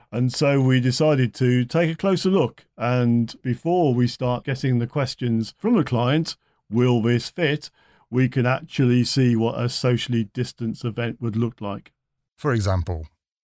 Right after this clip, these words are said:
Speaker 2: with a moderate-sized audience of, say, three hundred and fifty delegates, what happens when you add a two metre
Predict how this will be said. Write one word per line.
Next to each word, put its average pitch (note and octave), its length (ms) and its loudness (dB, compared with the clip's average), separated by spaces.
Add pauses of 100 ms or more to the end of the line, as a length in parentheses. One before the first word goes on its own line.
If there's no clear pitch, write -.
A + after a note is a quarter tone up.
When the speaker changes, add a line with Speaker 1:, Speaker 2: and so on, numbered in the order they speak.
(140)
Speaker 2:
with F3 200 0
a - 20 0
moderate-sized F#2 640 -2
audience F2+ 380 -2
of, E2+ 80 -6
say, F2+ 180 -2
three F2 160 -6
hundred E2+ 160 -4
and E2 100 -6
fifty G2 280 -8
delegates, G2+ 420 -6 (280)
what F#3 140 -2
happens B2+ 380 0
when G2+ 160 0
you G2 200 0 (100)
add G2 160 -2
a F2 180 -2
two - 220 -4
metre F#2 460 0